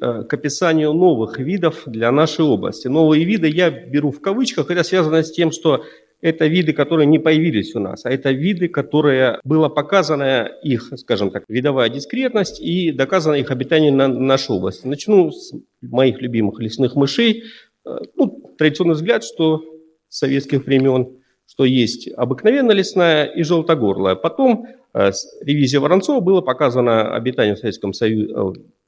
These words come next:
в Советском Союзе, да, э, четырех видов. Вот, э, и, э,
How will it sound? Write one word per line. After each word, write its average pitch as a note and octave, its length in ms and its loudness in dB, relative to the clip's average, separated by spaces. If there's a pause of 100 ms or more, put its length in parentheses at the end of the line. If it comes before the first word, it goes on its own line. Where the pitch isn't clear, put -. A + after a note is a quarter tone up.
(140)
в - 40 -20
Советском G2 380 0
Союзе, G2+ 380 0
да, G2 220 0 (360)
э, G#2+ 220 0 (160)
четырех F3 540 0
видов. G#3 340 0 (880)
Вот, B2 500 0
э, A#2 420 0 (720)
и, E3 300 0
э, A2+ 400 2